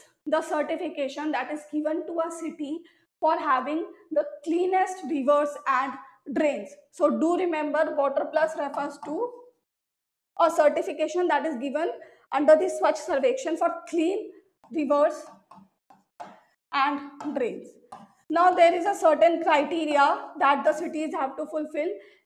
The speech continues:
if they want to get this certificate. So what is that criteria? First criteria is that your dirty water should not go into ri-, uh, rivers and drain. Second criteria is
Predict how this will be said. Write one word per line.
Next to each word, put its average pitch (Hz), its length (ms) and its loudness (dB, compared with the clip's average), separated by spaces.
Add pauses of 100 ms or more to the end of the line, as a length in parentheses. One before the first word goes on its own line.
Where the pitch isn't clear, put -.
(140)
if 330 220 -4
they 320 80 6
want 285 260 -2
to 277 60 -8
get 254 200 -2
this 320 240 -8
certificate. 262 540 -8
So 330 120 -8
what 285 200 -2
is 339 80 -6
that 311 220 -4
criteria? 294 500 -8 (540)
First 339 280 6
criteria 339 500 4
is 339 320 4
that 311 400 4
your 311 480 4
dirty 294 300 4
water 311 280 2
should 330 220 -4
not 302 260 0
go 285 120 0
into 285 320 -2
ri-, 233 340 -6
uh, 294 80 -2
rivers 269 360 -4
and 285 200 -6
drain. 311 320 -4 (640)
Second 349 360 0
criteria 330 500 2
is 330 180 4